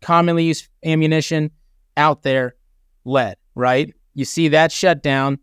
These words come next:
that throws the whole system out of place. And now what we've seen over the summer is the shutdown on education programs, where we have really big archery programs in schools. We have hunter education in schools. Really, a lot of the places where it's the,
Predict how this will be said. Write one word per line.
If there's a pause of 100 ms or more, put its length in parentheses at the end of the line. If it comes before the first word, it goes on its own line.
(120)
that
throws
the
whole
system
out
of
place. (400)
And
now
what
we've
seen
over
the
summer (320)
is
the
shutdown
on
education
programs,
where
we
have (280)
really
big (160)
archery
programs
in
schools. (380)
We
have
hunter
education
in
schools. (320)
Really,
a
lot
of
the
places
where
it's
the,